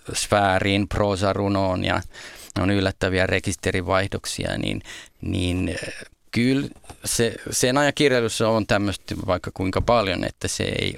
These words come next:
ollut sikäli uutta, mutta, mutta hän teki sen aivan omalla tavallaan. Mä s-, r-, rinnastasin hänet ehkä eniten André Gidiin siinä mielessä, että myös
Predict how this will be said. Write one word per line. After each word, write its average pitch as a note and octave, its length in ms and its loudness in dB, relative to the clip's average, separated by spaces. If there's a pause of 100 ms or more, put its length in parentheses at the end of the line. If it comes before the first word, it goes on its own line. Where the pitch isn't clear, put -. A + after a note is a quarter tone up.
ollut F#2 280 0 (480)
sikäli G#2+ 380 2 (100)
uutta, D#3 480 0
mutta, F#2+ 560 -2 (340)
mutta G2 260 0
hän G2 240 0
teki B2+ 260 2
sen F#2 220 0
aivan F2+ 300 2
omalla F2+ 400 0
tavallaan. F#2+ 580 -2 (120)
Mä A#2+ 120 0
s-, - 80 -8
r-, C3 760 -4
rinnastasin C#3 680 0
hänet A#2 300 0 (100)
ehkä - 360 -2 (640)
eniten A2 340 2
André A2+ 440 2
Gidiin G#2 440 2
siinä G2 260 0
mielessä, F#2 260 0
että F2+ 120 -4
myös F#2 240 0